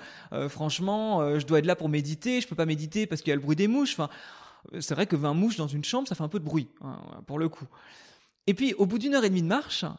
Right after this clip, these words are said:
j'ai eu comme une info qui est tombée en moi, qui était, euh, euh, une phrase très sereine. « Mais les mouches, est-ce vraiment si important ? Est-ce que là, c'est le problème principal dans ta vie ? »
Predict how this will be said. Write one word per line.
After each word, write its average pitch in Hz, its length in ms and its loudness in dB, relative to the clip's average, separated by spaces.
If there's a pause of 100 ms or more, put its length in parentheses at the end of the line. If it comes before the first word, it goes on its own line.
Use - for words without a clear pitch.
(440)
j'ai 165 280 4
eu 269 160 4
comme 220 400 4
une 175 160 4
info 214 280 2
qui 220 80 0
est - 80 -4
tombée 196 320 0
en 165 100 -2
moi, 156 300 -4 (360)
qui - 180 2
était, 214 300 4
euh, 147 280 2 (520)
euh, 135 380 -4
une 170 140 0
phrase 226 460 -2 (200)
très 240 220 -2
sereine. « 160 500 0 (480)
Mais 175 140 6
les 196 100 6
mouches, 277 420 2 (120)
est-ce 202 200 0
vraiment 202 260 0
si - 160 -4
important ? 180 540 -8 (560)
Est-ce 170 120 -2
que 190 400 2
là, 202 320 6
c'est 180 160 2
le 170 100 4
problème 202 400 0
principal 196 500 -2
dans 175 140 -2
ta 156 120 -2
vie ? » 143 200 -6